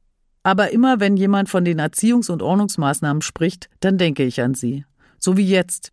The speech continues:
während ich die Einladung für eine Klassenkonferenz schreiben soll. Aber vielleicht gucke ich zwischendurch mal bei Facebook rein. Mein Freund Ernst schreibt mir: „Ich muss gleich los zur Vereidigung.“ In einer Woche beginnt sein Referendariat.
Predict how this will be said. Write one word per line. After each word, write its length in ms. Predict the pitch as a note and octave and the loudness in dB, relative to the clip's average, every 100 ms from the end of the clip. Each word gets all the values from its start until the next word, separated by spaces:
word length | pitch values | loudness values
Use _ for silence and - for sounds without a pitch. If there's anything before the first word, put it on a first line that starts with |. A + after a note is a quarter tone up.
| - | -4
während 260 | D#3+ F3 | 0 0
ich 140 | D#3+ - | -2 -4
die 140 | F3 | -2
Einladung 500 | A#2 D#3+ E3+ F3+ F#3 | 0 2 2 2 0
für 120 | - | -2
eine 160 | D#3 F#3 | -2 0
Klassenkonferenz 760 | F#3 D#3+ D3 D3 C#3+ C#3 B2+ - | 0 -2 0 -2 -2 -2 -2 -2
schreiben 320 | B2+ A#2+ B2+ | -2 -2 -2
soll. 280 | C#3+ C#3+ C#3+ _ _ _ _ _ _ _ _ _ | -6 -8 -12 _ _ _ _ _ _ _ _ _
Aber 240 | E3+ F#3+ | 2 2
vielleicht 340 | F3+ F#3 F#3+ - | 2 2 2 0
gucke 240 | G3+ G#3+ | -2 0
ich 200 | F#3+ F#3+ | 0 -2
zwischendurch 500 | - E3+ F#3 D#3+ D#3 | -4 -2 0 0 0
mal 80 | E3+ | 0
bei 160 | G3 | 0
Facebook 500 | G3 D3+ C3 D3+ - | 0 -2 -2 -8 -8
rein. 300 | A#2+ G#2 D#3 - _ _ _ _ _ - | -6 -6 -8 -14 _ _ _ _ _ -2
Mein 180 | D#3+ F3 | 0 2
Freund 240 | F#3 F#3 | 0 0
Ernst 340 | - E3+ G#3 | 0 0 0
schreibt 360 | - C#4+ D4 - | -2 -2 -2 0
mir: 280 | F#3+ F#3 F#3 - _ _ | 0 0 -2 -10 _ _
„Ich 120 | - | -2
muss 180 | B3 - | 0 2
gleich 260 | G#3 F#3 | 0 0
los 300 | F#3+ A#3+ G#3+ | 2 2 2
zur 120 | - E3+ | 0 -2
Vereidigung.“ 720 | F3+ D3+ F3+ F3 C3 C3+ C#3 _ _ _ _ | 0 2 0 0 -2 -4 -8 _ _ _ _
In 140 | D#3 | -6
einer 280 | - D3 F3 | 0 0 2
Woche 180 | E3+ G3+ | 0 0
beginnt 320 | F3+ E3 D3+ | -2 -2 -2
sein 160 | E3 D#3 | 0 0
Referendariat. 1000 | C#3 - D#3 D3+ D3 D#3+ C#3 G#2+ - | -2 -2 -2 -2 -2 -2 -2 -4 -8